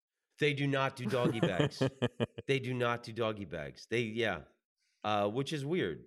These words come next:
Speaker 1: but yeah, they find that insulting. There's odd things about Dutch culture. And that was me doing the late night talk show, was I was a foreigner experiencing Dutch culture. So, uh,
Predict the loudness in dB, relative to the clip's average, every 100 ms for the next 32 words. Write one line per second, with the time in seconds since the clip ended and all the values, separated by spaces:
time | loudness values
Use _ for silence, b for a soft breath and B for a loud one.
0 | -4 -2 0 0 0 -2 -2 -2 -2 -4
1 | -4 -4 -6 -8 -6 -2 -2 0 0 -2
2 | -4 -4 -4 -4 -4 -4 -10 _ _ _
3 | _ -8 -8 -8 -8 -10 -10 -18 -20 _
4 | _ _ _ _ _ _ _ _ _ _
5 | -2 2 2 0 -2 -2 -2 -2 -2 0
6 | 0 0 -2 -4 -4 -4 -4 -8 -8 -8
7 | -6 -6 -6 -10 -8 -4 -2 -2 -4 -6
8 | -10 b b -10 -10 -6 -4 -4 -6 -10
9 | -10 -10 -12 -10 -10 -10 -12 -12 -12 -20
10 | -20 _ _ _ _ _ _ _ _ _
11 | -4 0 4 2